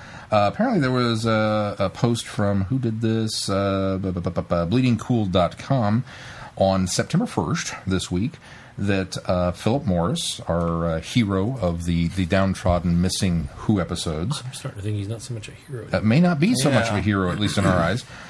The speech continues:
Speaker 1: uh, because, uh, uh, apparently, according to Philip Morris and, uh, some posts that he had on Facebook,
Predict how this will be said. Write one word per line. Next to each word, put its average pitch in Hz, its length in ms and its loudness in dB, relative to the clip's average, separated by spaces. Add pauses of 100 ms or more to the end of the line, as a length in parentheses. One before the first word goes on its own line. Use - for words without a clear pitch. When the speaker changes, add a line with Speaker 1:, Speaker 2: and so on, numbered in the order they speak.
(160)
Speaker 1:
uh, 101 240 6
because, 101 500 0
uh, 95 300 2
uh, 92 200 2
apparently, 98 680 0
according 156 460 0
to 110 60 -6
Philip 90 200 -2
Morris 87 340 0
and, 87 320 2
uh, 87 140 2
some 87 180 -2
posts 98 320 -4
that 85 120 -4
he 90 120 -2
had 82 200 0
on 85 200 -2
Facebook, - 680 -4